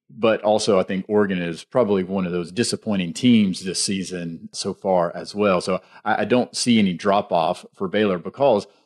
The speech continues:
they are so good defensively. I mean, their length is just suffocating. I mean, they're averaging eleven steals per game. That's fourth in the country. I mean, eleven steals per game,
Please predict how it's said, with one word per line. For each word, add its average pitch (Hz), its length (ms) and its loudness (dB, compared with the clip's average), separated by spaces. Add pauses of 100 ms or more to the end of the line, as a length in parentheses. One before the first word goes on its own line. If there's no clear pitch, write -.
(140)
they 104 200 2
are 98 240 2
so 95 460 0
good 92 480 -2
defensively. 92 880 -2
I - 20 -6
mean, 90 240 -4
their 85 160 -6
length 104 380 0
is 90 100 -12
just - 240 -8
suffocating. 95 640 -2
I - 20 -16 (380)
mean, 113 100 0
they're 127 240 0
averaging 123 640 2
eleven 117 540 2
steals 120 720 2 (120)
per 110 220 0
game. 95 680 -2 (280)
That's - 160 -8
fourth 139 480 2 (120)
in 110 120 0
the 95 80 -2
country. 107 540 -2
I - 340 -12
mean, 131 140 -2
eleven 147 420 4
steals 170 360 4
per 131 140 0
game, 110 460 0